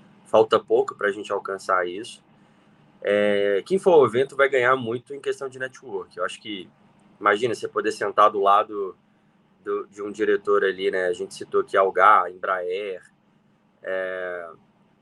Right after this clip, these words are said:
Velore, é, Wally, são grandes empresas aí. E você vai poder conversar sobre e-,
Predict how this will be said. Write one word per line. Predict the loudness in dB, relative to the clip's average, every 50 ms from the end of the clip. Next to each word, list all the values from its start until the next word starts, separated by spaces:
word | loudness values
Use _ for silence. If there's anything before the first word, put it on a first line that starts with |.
| _ _ _ _ _ -20 -14 _
Velore, | 0 0 2 4 6 8 8 10 10 8 8 6 4 0 0 0 -2 -4 -14 -20 -20 -20 -20 -8 -2
é, | 0 2
Wally, | 6 8 8 10 10 10 8 6 4 0 -10 -14 -14 -16
são | -16 -12 -12 -10 -6
grandes | -4 -4 -2 -2 -4 -6 -10 -14 -12
empresas | -12 -10 -6 -4 -4 -4 -2 -6 -8 -6
aí. | -6 -6 -6 -8 -12 -16 _ _ _ _ _ _ _ _ _ _ _ _ _ _ -20 -16
E | -14 -12 -10 -10 -8 -6 -8 -6
você | -4 2 2
vai | 2 4
poder | 4 4 4 4
conversar | 2 2 2 2 2 4 4 2 2 2
sobre | 0 -4 -8 -8 -8 -14 -12
e-, | -8 -8 -4 -2 0 0 0 -2